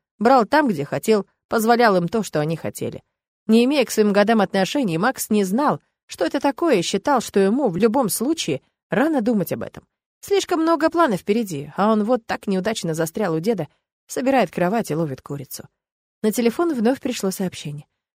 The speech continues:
"Макс, напиши хоть слово, я переживаю". "Не переживай". Максим, наконец, ответил, начал читать другие сообщения, которых за время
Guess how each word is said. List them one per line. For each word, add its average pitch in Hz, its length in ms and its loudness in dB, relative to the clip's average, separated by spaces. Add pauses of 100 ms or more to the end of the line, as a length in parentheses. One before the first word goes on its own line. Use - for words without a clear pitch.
(120)
"Макс, 240 240 2
напиши 233 340 0
хоть 269 200 -4
слово, 190 240 2
я 196 80 2
переживаю". 214 540 -2 (680)
"Не 196 160 4
переживай". 175 580 0 (500)
Максим, 277 380 0
наконец, 233 400 0
ответил, 277 480 -2
начал 285 340 0
читать 196 260 0
другие 170 300 -2
сообщения, 220 560 -2
которых 254 480 0
за 208 120 2
время 214 280 0